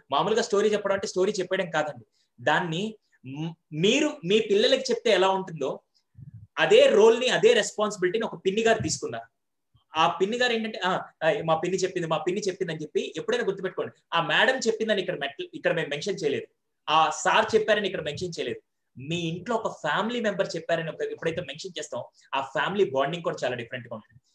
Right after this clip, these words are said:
మీకోసం పిల్లలకి దయచేసి మీరు ఎన్నో గొప్పవి ఇస్తూ ఉంటారు, అందులో ఈ విలువల్ని కూడా ఇవ్వండి. రేపటి రోజున మీరు పిల్లలకి ఇచ్చే ఆస్తులు ఏంటంటే, అందుకే Son of Satchamurti సినిమాలో నాకు బాగా నచ్చిన ఆ ట్యాగ్ లైన్ ఏంటంటే,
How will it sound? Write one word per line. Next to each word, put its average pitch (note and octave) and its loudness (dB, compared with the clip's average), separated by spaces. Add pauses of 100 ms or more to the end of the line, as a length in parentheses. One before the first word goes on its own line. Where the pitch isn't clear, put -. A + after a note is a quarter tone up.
(280)
మీకోసం F3+ -2 (540)
పిల్లలకి G#3 -2
దయచేసి E3+ 0 (340)
మీరు D3+ -2
ఎన్నో E3 -2
గొప్పవి F3+ -2
ఇస్తూ E3 -6
ఉంటారు, B2 -4 (240)
అందులో C#3+ -4
ఈ C#3 -2
విలువల్ని E3 -2
కూడా D#3+ 0
ఇవ్వండి. A#2+ -8 (400)
రేపటి C#3 -4
రోజున F3+ -2
మీరు D#3+ -6
పిల్లలకి E3+ -4
ఇచ్చే - -6
ఆస్తులు C#3+ -4
ఏంటంటే, C3+ -6 (200)
అందుకే E3 -2
Son D3 -4
of F3+ -4
Satchamurti D#3+ -6
సినిమాలో D#3+ -4
నాకు C#3+ -8
బాగా D3 0
నచ్చిన E3 -6
ఆ C3+ -4
ట్యాగ్ E3 0
లైన్ F#3 0
ఏంటంటే, C3+ -8